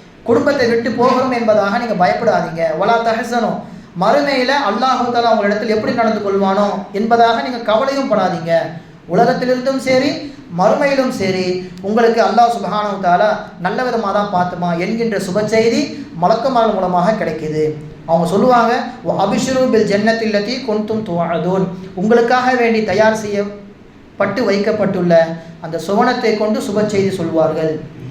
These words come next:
இது மலக்குகள் மூலமாக மௌத்தின் சமயத்தில் கிடைக்கின்ற ஒரு சுப செய்தி. பயப்படாதீங்க, கவலைப்படாதீங்க, சொர்க்கம் உங்களுக்கு இருக்குது. மட்டுமல்ல, "நஹனு அவுலியாவுக்கும் ஃபில் ஹயாத்தி துன்யா வ ஃபில் ஆஹிரா."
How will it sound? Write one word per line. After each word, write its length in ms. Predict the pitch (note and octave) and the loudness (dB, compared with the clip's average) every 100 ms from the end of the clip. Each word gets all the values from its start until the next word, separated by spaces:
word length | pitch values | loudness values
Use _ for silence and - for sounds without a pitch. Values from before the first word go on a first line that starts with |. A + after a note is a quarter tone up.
| - | -6
இது 140 | F#3+ | 0
மலக்குகள் 440 | F#3+ A#3 A#3 C4 A#3 | 2 2 2 2 4
மூலமாக 500 | A#3 A3+ G#3+ G#3+ A#3 | 6 6 4 4 2
மௌத்தின் 240 | A#3+ B3+ | 2 0
சமயத்தில் 460 | - A#3 A3+ A3+ A#3 | -2 0 0 0 0
கிடைக்கின்ற 440 | G#3+ G#3 G#3 A#3+ | -2 -2 -2 0
ஒரு 160 | A#3+ A3 | 2 2
சுப 220 | A3+ B3 | 0 -2
செய்தி. 500 | A#3 G#3+ F3 D3+ - - - - - E3 | 0 0 0 -4 -10 -16 -18 -20 -8 2
பயப்படாதீங்க, 600 | F#3+ C#4 C4+ C4 B3+ C#4 C#4 | 2 4 2 2 2 0 2
கவலைப்படாதீங்க, 640 | A3 A#3+ A3 G#3+ G#3+ A#3+ | 2 2 2 4 2 0
சொர்க்கம் 420 | D4+ C4 C4 C4+ A#3+ | -2 -2 0 0 0
உங்களுக்கு 400 | G#3+ G#3+ A#3 A3 | -2 -2 0 0
இருக்குது. 520 | - A3+ - - - - - | 0 -2 -2 -8 -14 -16 -6
மட்டுமல்ல, 760 | G3 B3+ C#4 A#3+ G#3+ F#3 F3 F3 - F#3+ | -4 -2 0 2 2 2 0 -4 -10 -4
"நஹனு 300 | G#3 B3 C4+ G3+ | -2 -2 -2 0
அவுலியாவுக்கும் 640 | A3+ A#3 C#4+ C4 B3 A#3+ | 2 2 2 0 0 -4
ஃபில் 220 | A3+ G#3 G3+ | -4 -2 0
ஹயாத்தி 320 | A3+ A3+ A3 | 2 2 0
துன்யா 340 | G#3 G#3 A#3 C4 | -2 -4 -2 0
வ 80 | G#3+ G#3 | 0 0
ஃபில் 180 | G#3 E3+ | 0 0
ஆஹிரா." 600 | F3 E3+ E3+ E3+ E3+ | -2 -2 -2 0 0